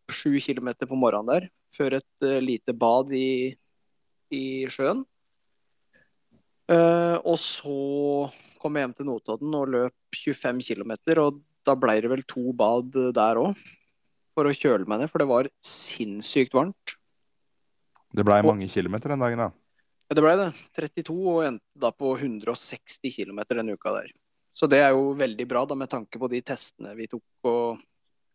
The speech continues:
Speaker 1: så alt i alt en veldig, veldig god uke, da.
Speaker 2: Mm.
Speaker 1: Eh, mandag, uke tjueseks,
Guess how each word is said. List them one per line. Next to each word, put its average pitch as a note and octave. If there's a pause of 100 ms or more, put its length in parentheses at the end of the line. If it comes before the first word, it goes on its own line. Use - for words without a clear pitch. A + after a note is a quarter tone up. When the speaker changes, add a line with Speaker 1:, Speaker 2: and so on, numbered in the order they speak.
(680)
Speaker 1:
så D#3 (1200)
alt B2+
i C#3+
alt D3+
en D3
veldig, A#2
veldig G#2+
god A2
uke, A2
da. - (320)
Speaker 2:
Mm. F2 (1300)
Speaker 1:
Eh, D#3+
mandag, E3
uke E3
tjueseks, E3